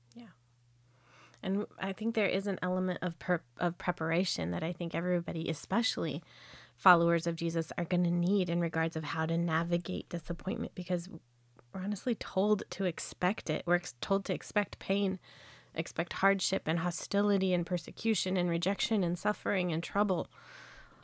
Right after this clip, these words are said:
Our surrender to Jesus doesn't exempt us from pain,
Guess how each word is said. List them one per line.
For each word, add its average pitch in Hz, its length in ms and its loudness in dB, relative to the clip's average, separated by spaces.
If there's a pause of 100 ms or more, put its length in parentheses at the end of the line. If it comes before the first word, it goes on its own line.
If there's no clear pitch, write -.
Our 220 120 8
surrender 190 440 4
to 185 100 -2
Jesus 202 360 0
doesn't 208 320 2 (300)
exempt 180 640 0
us 175 240 -2
from 180 240 -2
pain, 185 440 0